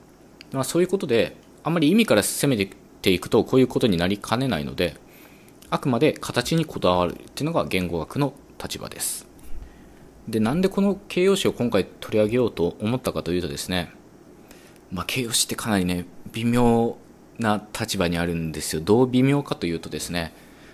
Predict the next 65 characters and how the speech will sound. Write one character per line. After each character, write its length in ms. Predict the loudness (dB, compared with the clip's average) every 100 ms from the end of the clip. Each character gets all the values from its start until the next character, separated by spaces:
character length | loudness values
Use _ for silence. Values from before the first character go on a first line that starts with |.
| -20 -20 -20 -20 -20 -12
ま 240 | -4 -2
ず 300 | 0 0 0 0
名 300 | 2 4 4
詞 160 | 4
と 100 | 4
動 220 | 4 4
詞 140 | 2 -2
っ 60 |
て 140 | -2 0
い 60 |
う 20 | 2
の 100 | 4
は 240 | 2 -2 -8
ど 240 | 0 2
ん 80 | 4
な 100 | 4
言 220 | 4 4
語 80 | 2
で 80 | 2
も 200 | 0 2
あ 40 |
る 80 | 0
っ 40 | -2 -20 -20 -20 -6
て 80 | -2
い 80 | -2
う 20 |
ふ 140 | -2
う 40 | 0
に 320 | 0 0 -10 -20 -14 0
言 80 | 2
わ 80 |
れ 80 | 2
て 240 | 0 -6 -6
い 80 | -6
ま 120 | -4
す。 220 | -4 -8 -14 -20 -6
こ 100 | -2
れ 60 |
も 200 | 0 0 0
議 120 | 2
論 200 | 2 2
は 100 | 0
あ 60 | -2
る 80 |
ん 60 | -2
で 80 | -4
す 80 | 0
け 60 |
ど、 100 | 0
と 120 | 0 0
り 120 | 0
あ 20 |
え 40 | 0
ず 60 |
そ 160 | -2 -4
う 20 |
い 40 |
う 40 | -4
こ 100 | -6
と 140 | -6
ら 120 | -6
し 140 | -6 -8
い 60 |
で 80 | -8
す。 140 | -10